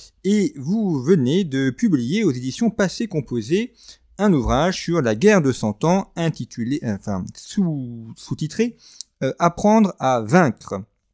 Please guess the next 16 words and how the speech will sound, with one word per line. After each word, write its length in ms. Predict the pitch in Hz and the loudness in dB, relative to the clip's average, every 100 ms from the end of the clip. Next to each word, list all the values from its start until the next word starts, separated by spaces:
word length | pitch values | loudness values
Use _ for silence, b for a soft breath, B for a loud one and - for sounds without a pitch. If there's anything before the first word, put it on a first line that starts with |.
| _ _ _ | _ _ _
Alors, 140 | 127 135 | 2 6
les 160 | 196 | 6
ouvrages 260 | 202 196 190 | 6 4 2
sur 80 | 143 | 2
la 60 | |
guerre 140 | 147 143 | 2 2
de 80 | 120 | 2
Cent 240 | 127 - | -2 0
Ans, 80 | 208 | 0
il 100 | 123 | 2
y 60 | |
en 80 | 123 | 0
a 340 | 139 113 95 - | 2 0 0 -4
beaucoup. 600 | 95 107 113 - 170 208 | -6 -4 -6 -4 -6 -6
C'est 180 | - | -6
un, 140 | 113 | -8